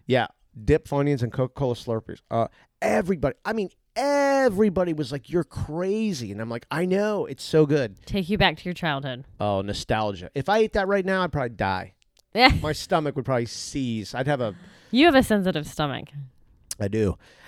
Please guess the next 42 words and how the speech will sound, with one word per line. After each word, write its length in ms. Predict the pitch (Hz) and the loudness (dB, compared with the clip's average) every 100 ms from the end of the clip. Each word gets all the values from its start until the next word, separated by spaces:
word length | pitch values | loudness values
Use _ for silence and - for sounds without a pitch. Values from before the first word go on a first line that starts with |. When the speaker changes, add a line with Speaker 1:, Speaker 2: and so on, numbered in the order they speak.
| - - | -20 -4
Speaker 1:
Uh, 240 | 98 92 90 | 0 0 0
not 200 | 117 143 | 0 8
back 200 | 180 180 | 8 10
then, 220 | 196 202 | 6 6
though. 260 | 147 131 131 - | 6 4 0 -8
I 140 | 143 | -8
could 180 | 151 135 | -8 -4
dip 180 | 151 - - | -4 -4 -4
Funyuns 360 | 151 147 139 | 0 2 2
in. 340 | 127 - 120 - | 0 -12 -18 -6
That's 220 | 123 160 | 2 4
probably 220 | - 185 143 | 6 4 4
what 120 | 117 | 4
made 180 | 156 156 | 4 4
my 120 | 127 | 2
stomach 320 | - 110 98 | -2 -6 -6
sensitive. 360 | 107 101 98 123 | -8 -8 -6 -2
I 40 | |
probably 180 | 214 139 | -2 -2
burned 320 | - 135 135 | 2 2 2
holes 400 | - 139 143 135 | -2 2 2 2
in 80 | 120 | 0
my 100 | 98 | -4
stomach. 480 | - 98 87 - - _ _ _ - | -6 -8 -10 -14 -18 _ _ _ -2
I 80 | 220 | 0
can't 220 | - 311 | 4 4
imagine 460 | 233 175 180 143 135 | 4 2 0 0 -2
the 180 | 127 - | -2 -2
combination, 800 | 156 160 143 127 131 - 101 | -2 0 0 0 -2 -4 -8
the 80 | 90 | -10
chemical 400 | - 151 147 143 | -2 0 2 2
reaction 640 | 120 107 104 - 151 139 - | 0 -2 -4 -6 -6 -6 -8
of 320 | 107 107 92 - | -6 -6 -8 -12
a, 80 | 110 _ 110 | -14 _ -14
a 100 | 107 | -6
Coca-Cola 400 | - 139 139 120 | -2 -2 -2 -4
Slurpee 300 | 123 117 107 | -4 -4 -6
and 80 | 92 | -8
a 20 | |
Funyun 400 | - 101 85 - | -8 -10 -10 -16
together. 480 | 110 104 107 156 151 143 | -10 -8 -8 -10 -12 -4
Ooh, 300 | 139 110 | -4 -4